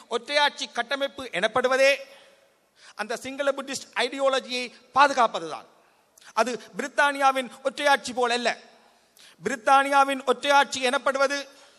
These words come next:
ஒரு முழு வளர்ச்சி அடைந்த முதலாளித்துவத்தினுடையது. அங்கே ஸ்காட்டிஷ் மக்களுக்கு பிரிந்து போவதா இல்லையா என்று வாக்களிக்கும் உரிமை உண்டு. கனடாவில் கியூபெக் பிராந்தியத்துக்கு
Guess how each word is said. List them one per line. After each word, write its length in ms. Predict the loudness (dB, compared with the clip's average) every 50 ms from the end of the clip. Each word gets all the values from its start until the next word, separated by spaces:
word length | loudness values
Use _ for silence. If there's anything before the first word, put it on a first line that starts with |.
| _ _ _ _ _ _ _ _ _ _ _ _
ஒரு 200 | -2 -2 -2 -2
முழு 220 | -2 -2 0 2
வளர்ச்சி 380 | 2 2 2 2 0 0 -2 0
அடைந்த 300 | 0 0 0 0 -2 -2
முதலாளித்துவத்தினுடையது. 1040 | -2 0 2 4 4 4 2 0 -4 -6 -8 -8 -6 -4 -4 -2 -2 -2 -4 -6 -10 -20 -20 _ _ _ _ _ _ _ _ -20 -20 -20 -12 -6
அங்கே 600 | -4 -2 -2 0 2 4 4 4 2 0 -6 -20 -20 _ _ _ _ _ _ _ _ _ _ _ _ _ _ _ _ _ _ _ _ _ _ _ _ _ _ _ _ _ _ _ _ _ _ _
ஸ்காட்டிஷ் 520 | -20 -10 -2 2 2 2 2 -2 -8 -4
மக்களுக்கு 600 | -2 -2 0 2 2 2 2 0 -2 -6 -10 -10 -12 _ _ _ _ _ _ _ _ _ _ _ _ -20 _ _
பிரிந்து 300 | -8 -6 -6 -4 -4 0
போவதா 420 | 2 2 2 4 4 4 4 4
இல்லையா 460 | 4 0 -2 0 2 4 6 6 4 4
என்று 360 | 2 0 -4 -10 -10 -10 -12 -18 _ _ -20 -20 _ _ 2
வாக்களிக்கும் 600 | 4 4 4 2 0 -2 -2 -4 -6 -6 -6 -4
உரிமை 260 | -2 -2 0 0 -2
உண்டு. 280 | -2 -4 -8 -10 -16 -20 _ _ _ _ _ _ _ _ _ _ _ _ _ _ _ _ -20 _ _ _
கனடாவில் 600 | -6 -4 0 6 8 8 8 8 6 2 -4 -6 -10 -18 -20 -14 -6
கியூபெக் 360 | -4 -2 0 2 0 0 0 2
பிராந்தியத்துக்கு 800 | 4 6 6 6 4 2 0 0 0 0 -2 -10 -8 -8 -10 -10